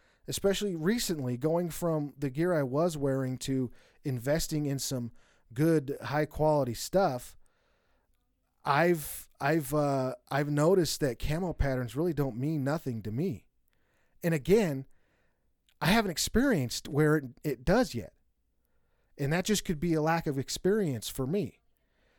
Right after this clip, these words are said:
And, y-, and, and there's people that are probably saying, "Oh, well, you haven't done this, you haven't," and that's that. You're probably right. You know, I haven't been in a,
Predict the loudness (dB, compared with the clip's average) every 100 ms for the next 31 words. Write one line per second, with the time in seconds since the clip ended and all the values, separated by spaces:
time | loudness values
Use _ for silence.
0 | -6 0 2 2 0 2 2 2 2 0
1 | 0 0 0 0 0 0 2 2 2 0
2 | -4 -2 -2 -2 -2 -4 -2 -2 -2 -6
3 | -8 -8 -4 -2 -2 -2 -4 -4 -2 -2
4 | 0 0 0 0 -2 -6 _ _ _ _
5 | _ _ _ _ _ -4 0 2 0 0
6 | 2 2 2 0 -2 0 2 0 -2 -4